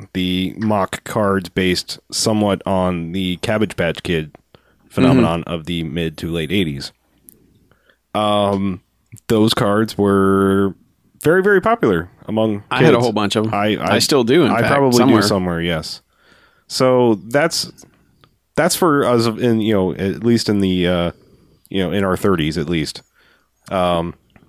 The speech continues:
Speaker 1: that's probably pretty much the entire
Speaker 2: Yeah.
Speaker 1: range there, 'cause they, you know,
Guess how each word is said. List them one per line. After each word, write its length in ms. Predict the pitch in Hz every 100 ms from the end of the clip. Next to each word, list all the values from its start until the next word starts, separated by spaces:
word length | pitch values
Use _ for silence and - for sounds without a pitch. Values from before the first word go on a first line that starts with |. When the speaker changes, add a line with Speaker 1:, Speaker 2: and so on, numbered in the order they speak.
| _ _ -
Speaker 1:
that's 140 | 95
probably 260 | 117 101 90
pretty 180 | 101
much 180 | 92 -
the 100 | 95
entire 280 | 90 90 156
Speaker 2:
Yeah. 260 | 113 - 104 -
Speaker 1:
range 340 | 104 90 82 80
there, 180 | 78 71
'cause 160 | 92
they, 140 | 92 87
you 120 | 95 80
know, 160 | 73